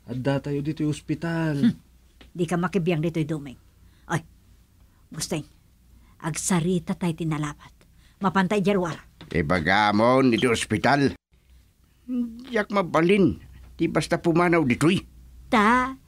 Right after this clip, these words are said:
Speaker 2: di mo mapanawan dyan naganak, a babae.
Speaker 3: Tangiwat mo. Agad harap kay angin.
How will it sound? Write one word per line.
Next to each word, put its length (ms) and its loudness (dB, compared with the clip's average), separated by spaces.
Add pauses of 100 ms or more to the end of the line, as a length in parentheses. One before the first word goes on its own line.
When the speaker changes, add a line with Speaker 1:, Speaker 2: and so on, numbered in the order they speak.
(100)
Speaker 2:
di 220 4
mo 140 6
mapanawan 680 4
dyan 200 4
naganak, 400 2 (160)
a 100 -14
babae. 540 0
Speaker 3:
Tangiwat 540 2
mo. 180 4 (720)
Agad 240 -8 (220)
harap 400 0
kay 160 -4 (120)
angin. 360 0